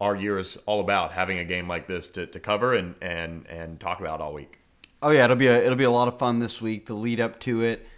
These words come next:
Speaker 2: Uh, we'll see, obviously, Tuesday night what the polls say if Ohio State, um,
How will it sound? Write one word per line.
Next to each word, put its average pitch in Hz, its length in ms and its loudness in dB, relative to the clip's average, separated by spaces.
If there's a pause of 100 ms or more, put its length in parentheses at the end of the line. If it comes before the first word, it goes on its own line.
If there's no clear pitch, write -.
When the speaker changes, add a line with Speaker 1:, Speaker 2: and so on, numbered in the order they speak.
(200)
Speaker 2:
Uh, 107 320 2
we'll 110 160 -2
see, 127 460 -2
obviously, 113 500 0
Tuesday 135 380 0
night 110 280 0
what 107 140 -10
the 104 80 -10
polls 110 400 -4
say 113 320 -2
if 110 140 -8
Ohio 110 300 -4
State, 110 440 -6 (400)
um, 101 460 -4